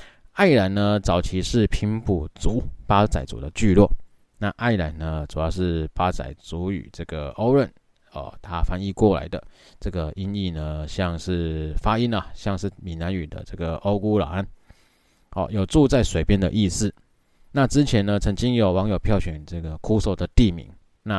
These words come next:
爱兰桥呢，曾经因为不雅的嫌疑而上榜，那就引来当地居民的反对哦。那这个是一个非常不尊重文化的哦。好的，不知不觉呢，这一集感觉讲了很久哦，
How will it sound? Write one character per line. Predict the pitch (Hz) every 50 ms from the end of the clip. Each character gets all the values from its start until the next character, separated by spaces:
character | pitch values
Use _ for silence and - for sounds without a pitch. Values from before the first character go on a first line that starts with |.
| - -
爱 | - 131 135 117
兰 | 104 87 87 95 -
桥 | - - - - - 65 76 87
呢， | 87 85 82 -
曾 | - - 87
经 | - 92 80
因 | 90 92 92
为 | 90 85
不 | - - 113
雅 | 92 78 71
的 | -
嫌 | 78 - - - - - 80
疑 | 87 101 98
而 | 71 - -
上 | - - 98 85 82
榜， | 85 - - - - _ - - - - - _ -
那 | 90 87
就 | 90 98
引 | 76 90 85
来 | 78 73 76
当 | - 95 98
地 | 95 95
居 | - - 104 104
民 | 95 82
的 | 73 80
反 | - - - 76 - - - _
对 | - 101 82 65 60
哦。 | - - - - _ - _ _ -
那 | 87 82 76 73 73 - -
这 | - 92
个 | 78 71 73
是 | - - 67 67 67 67 64 55 64
一 | 80
个 | - 67 -
非 | - 107 104
常 | - 95
不 | 87 - 110
尊 | - - 107
重 | 101 110 104 87
文 | 80 80 82
化 | 87 113 131 92 85
的 | - 80
哦。 | 64 - _ _ _ _ _ _ _ _ _ _ _ - - - _ _ _
好 | - - 123
的， | 151 151 - _ _ _ _ _
不 | _ - 160
知 | - 127 131
不 | 120 135 131
觉 | - - 87 82
呢， | 82 85 85 87
这 | - 113 110
一 | 110
集 | - 98
感 | 85 90 82
觉 | - 87 85
讲 | - 95 87
了 | 87 87
很 | - - - 95 110 143 170
久 | - - 107 73 64
哦， | 82 -